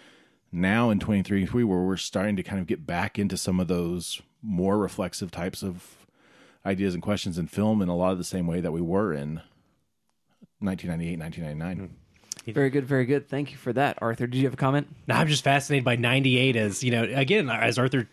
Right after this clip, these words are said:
Speaker 2: kinda teed it up, ninety-nine is sort of, I mean, there's a book called Best Movie Year Ever, right? Like,
Speaker 1: Mm-hmm.
Speaker 2: and ninety-eight is sort of the interesting little brother that's kind
Speaker 3: Or
Speaker 2: of been
Speaker 1: It's
Speaker 2: forgotten.
Speaker 1: the, the prologue, right?
Speaker 3: B-,
Speaker 2: Yeah.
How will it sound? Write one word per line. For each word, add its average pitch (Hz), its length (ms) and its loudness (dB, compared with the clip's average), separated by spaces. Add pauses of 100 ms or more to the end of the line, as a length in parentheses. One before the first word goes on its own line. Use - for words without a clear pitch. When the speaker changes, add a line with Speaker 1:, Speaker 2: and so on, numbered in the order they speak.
(140)
Speaker 2:
kinda 123 200 2
teed 156 260 0
it 117 40 2
up, 156 140 4
ninety-nine 117 540 2
is 101 120 -2
sort 104 220 0
of, 98 300 -6
I 117 60 -2
mean, 113 160 0
there's 117 160 2
a 110 40 0
book 127 260 0
called 110 240 0
Best 104 220 -2
Movie 107 220 0
Year 101 180 -2
Ever, 90 240 -2
right? 104 320 -2
Like, 107 120 -2
Speaker 1:
Mm-hmm. 110 100 4
Speaker 2:
and 113 80 2
ninety-eight 143 400 4
is 123 80 -2
sort 123 180 0
of 104 140 -4
the 131 160 2
interesting 131 420 0
little 120 260 2
brother 98 520 -2
that's 110 220 -2
kind 151 120 4
Speaker 3:
Or 143 40 6
Speaker 2:
of 139 40 6
been 135 100 4
Speaker 1:
It's 127 60 -4
Speaker 2:
forgotten. 120 400 2
Speaker 1:
the, 120 80 6
the 107 80 2
prologue, 104 420 0
right? 139 240 4
Speaker 3:
B-, 151 220 2
Speaker 2:
Yeah. 202 60 10